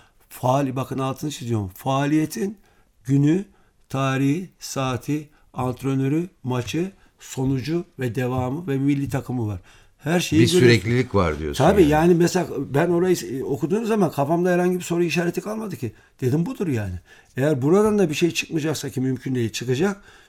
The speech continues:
Speaker 1: Çok zor yani yapılması gerekenlerin yapıldığını net olarak görüyoruz. Bir de eski güreşçi arkadaşlarım olduğu için,
Speaker 2: Tabii,
Speaker 1: hani işin
Speaker 2: tabii,
Speaker 1: içinde oldukları
Speaker 2: tabii,
Speaker 1: için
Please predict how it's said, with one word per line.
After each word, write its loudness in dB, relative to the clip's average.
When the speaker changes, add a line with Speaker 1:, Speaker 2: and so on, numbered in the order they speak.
Speaker 1:
Çok 2
zor -4
yani -2
yapılması -2
gerekenlerin 0
yapıldığını -4
net -2
olarak -4
görüyoruz. 2
Bir 0
de 8
eski 2
güreşçi 2
arkadaşlarım -4
olduğu -2
için, -6
Speaker 2:
Tabii, 4
Speaker 1:
hani 4
işin -4
Speaker 2:
tabii, 0
Speaker 1:
içinde -2
oldukları 0
Speaker 2:
tabii, 2
Speaker 1:
için -4